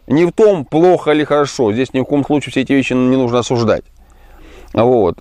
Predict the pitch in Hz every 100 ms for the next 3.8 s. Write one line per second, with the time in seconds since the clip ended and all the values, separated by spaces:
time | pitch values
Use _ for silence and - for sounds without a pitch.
0 | - 113 156 170 - 113 127 131 156 175
1 | 139 113 87 73 104 117 127 120 131 165
2 | 143 110 - 143 135 95 80 85 - 113
3 | 110 110 - 113 92 76 64